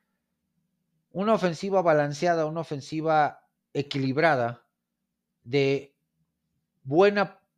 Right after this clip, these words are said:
posesión de reloj, de buen tiempo de posesión, es lo que ocupan los vaqueros. Sí, sacar jugadas ofensivas explosivas también, para mantener entretenidos a los, eh,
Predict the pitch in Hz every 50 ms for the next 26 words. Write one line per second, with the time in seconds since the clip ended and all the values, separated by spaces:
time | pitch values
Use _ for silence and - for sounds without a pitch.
0 | _ _ _ _ _ _ - 139 135 127 139 127 - - 160 170 170 175 175 156
1 | 151 127 131 127 123 127 131 131 131 - 113 117 113 104 123 135 139 143 143 139
2 | - 151 156 151 151 143 147 - 117 120 120 110 117 - 101 - 101 - - 120
3 | 127 123 123 135 - - _ _ _ _ _ _ _ _ _ _ _ _ _ _
4 | _ _ _ _ - 156 165 165 180 175 - - 131 - - 139 - - 165 143
5 | 143 139 131 135 135 131 - 175 180 165 139 113 - - - - - - 240 262
6 | 269 - - - - 127 117 - 143 147 143 - 170 151 147 143 147 156 147 -
7 | - _ _ _ _ _ _ _ _ _ - 160 151 - 151 131 135 - 160 170
8 | 165 - 151 - - - 120 113 - 127 135 143 156 147 - _ 123 113 110 110
9 | 113 117 127 254 247 _ _ _ _ _ _ _ _ _ _ _ _ _ _ _
10 | _ _ _ _ _ _ _ _ _ _ _ _ _ _ _ _ - 120 117 123
11 | 123 120 - - _ _ _ _ _ _ _ _ _ _ _ - 139 143 143 139
12 | 151 143 151 170 170 175 175 175 156 139 151 147 139 139 139 139 156 175 170 156
13 | 135 127 131 131 - _ - 98 92 92 98 92 - - - - - - 64 87
14 | 87 82 80 80 80 78 78 78